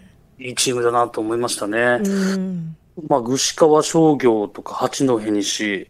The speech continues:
Speaker 2: はい。
Speaker 1: 三島南も、それぞれ、あー、なんか、元気のあっていいチームだなと。
Speaker 2: <laughs>
Speaker 1: 特に具志川商業は、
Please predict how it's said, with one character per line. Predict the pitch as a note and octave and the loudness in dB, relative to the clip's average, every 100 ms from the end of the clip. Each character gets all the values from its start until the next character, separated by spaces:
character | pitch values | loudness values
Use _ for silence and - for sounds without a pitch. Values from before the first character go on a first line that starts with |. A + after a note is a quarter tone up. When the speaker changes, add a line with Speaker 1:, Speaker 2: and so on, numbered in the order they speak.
| - | -12
Speaker 2:
は | A3+ | -8
い。 | G3+ | -8
Speaker 1:
三 | C3 A2 | -4 -4
島 | - - A#2 | -4 -4 0
南 | A#2+ A#2+ B2 B2 | 2 2 0 0
も、 | A#2+ A#2 G#2 - - - - - | 2 2 0 -6 -18 -16 -16 -18
そ | - - C3+ | -18 -6 -2
れ | |
ぞ | B2+ C3 | 2 6
れ、 | A#2 G#2+ G#2 F#2 _ _ _ - | 6 6 4 -2 _ _ _ -10
あ | C3 A#2+ A#2+ A#2+ A#2+ A#2+ | -8 -2 -2 0 0 0
ー、 | |
な | B2 | -2
ん | B2 | -8
か、 | - A2 G2+ - - - _ | -2 -2 -2 -10 -16 -18 _
元 | - C3 C#3 | -2 0 2
気 | D3+ | 0
の | C#3 | 0
あ | |
っ | - | -4
て | - - | -6 0
い | D#3 | 0
い | |
チ | - - | 2 2
ー | D3+ | 4
ム | C3 | 6
だ | B2+ C3 | 4 6
な | - | 6
と。 | |
Speaker 2:
<laughs> | D3+ | 4
Speaker 1:
特 | F#3 | 6
に | D#3+ | 4
具 | C#3 D3+ G#3 | 4 4 4
志 | - | 6
川 | G#3+ G#3 | 4 4
商 | G3+ A3 | 6 6
業 | F#3+ D#3+ | 8 8
は、 | C#3 A#2+ | 8 6